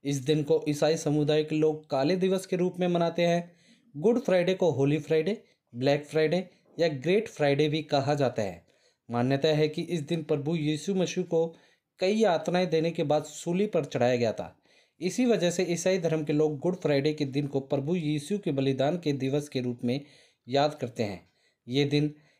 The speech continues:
ईसाई धर्म के अनुयायियों के लिए बेहद ही खास होता है। इस दिन लोग गिरजाघरों में जाकर प्रार्थना करते हैं, साथ ही प्रभु यीशु की याद में लोग उपवास करते हैं और मीठी रोटी बनाकर खाते हैं। हर साल अक्सर अप्रैल के महीने में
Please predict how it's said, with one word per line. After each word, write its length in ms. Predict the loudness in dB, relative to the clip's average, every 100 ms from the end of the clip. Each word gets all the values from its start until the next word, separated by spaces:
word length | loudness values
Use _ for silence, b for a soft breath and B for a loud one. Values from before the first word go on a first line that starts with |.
| b
ईसाई 280 | -2 2 2
धर्म 200 | 2 0
के 140 | 0
अनुयायियों 560 | 0 2 2 2 2 0
के 120 | 0
लिए 120 | -2 -2 0
बेहद 420 | 2 2 2 2
ही 120 | 0
खास 320 | 2 0 2 0
होता 200 | 0 0
है। 220 | -2 -6 b b _
इस 180 | -6 -4
दिन 120 | 0 2
लोग 300 | 4 2 2
गिरजाघरों 500 | 2 2 2 2 2
में 120 | 2
जाकर 260 | 0 0 -2
प्रार्थना 480 | -2 0 0 0 -4
करते 280 | -4 -2 -2
हैं, 180 | -2 -6 b b b -6
साथ 300 | -2 0 0
ही 60 | 0
प्रभु 300 | 0 2 0
यीशु 460 | 0 -2 -2 -2
की 220 | -2 0 2
याद 180 | 2
में 140 | 2 2
लोग 400 | 4 2 0 -6
उपवास 420 | -4 0 0 0
करते 320 | -4 0 0
हैं 300 | 2 -2 -4 b b b -4
और 140 | -2
मीठी 360 | 2 0 2 2
रोटी 280 | 2 0 -2
बनाकर 380 | 0 0 0 -4
खाते 300 | -4 -2 -4
हैं। 200 | -6 -14 b b b b -2
हर 140 | -2
साल 240 | 2 2 2
अक्सर 340 | 0 0 -2
अप्रैल 420 | 0 -4 0 0 2
के 120 | 0
महीने 300 | 2 2 2
में 160 | 0